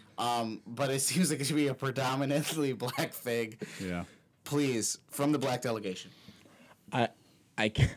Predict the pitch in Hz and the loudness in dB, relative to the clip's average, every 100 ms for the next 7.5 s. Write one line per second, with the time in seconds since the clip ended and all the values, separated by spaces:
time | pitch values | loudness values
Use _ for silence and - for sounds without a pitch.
0 | - 131 120 98 113 110 95 - 92 107 | 2 4 4 4 2 2 -2 -2 -2 0
1 | 98 90 - 95 - 104 123 - 117 131 | 2 0 0 -2 0 -2 0 -2 0 -2
2 | 110 - _ _ 95 110 - 107 101 - | -4 -8 _ _ -4 -2 -2 -2 -2 -6
3 | - 113 123 - 90 - 90 95 95 92 | 0 0 0 -2 -6 -6 -6 -4 -6 -8
4 | - 104 113 117 - - - 143 139 127 | 0 4 6 4 0 -14 8 12 12 10
5 | 123 120 - 123 127 107 117 104 101 101 | 6 6 6 6 6 4 4 4 4 6
6 | 107 120 135 131 120 123 120 107 113 117 | 6 6 4 4 4 4 4 2 2 4
7 | 107 107 107 87 85 | 4 4 4 0 -4